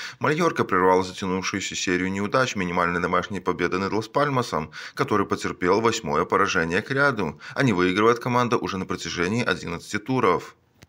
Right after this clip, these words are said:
С тем же скромным счётом Кадис дома был сильнее Хетафе благодаря реализованному пенальти незадолго до перерыва, благодаря чему сохранил теоретические шансы на выживание.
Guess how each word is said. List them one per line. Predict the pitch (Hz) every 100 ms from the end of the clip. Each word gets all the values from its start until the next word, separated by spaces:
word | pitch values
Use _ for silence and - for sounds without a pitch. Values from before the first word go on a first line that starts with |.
| - -
С |
тем | - 120
же | 127
скромным | - - 127 131
счётом | 131 - - 135 90
Кадис | 87 90 98
дома | 95 90 98
был | 90 95
сильнее | - 98 95 98
Хетафе | 113 113 120 127 -
благодаря | 92 92 90 90
реализованному | 90 87 92 90 92
пенальти | 87 87 85 90 -
незадолго | 110 92 82 90 90
до | 92 98
перерыва, | 113 117 127 139 113
благодаря | 87 90 87 90
чему | - 85 87 110
сохранил | 127 107 90 87
теоретические | 85 85 82 - - 87
шансы | - 80 80 -
на | 95
выживание. | 90 90 110 117 113 95 80 78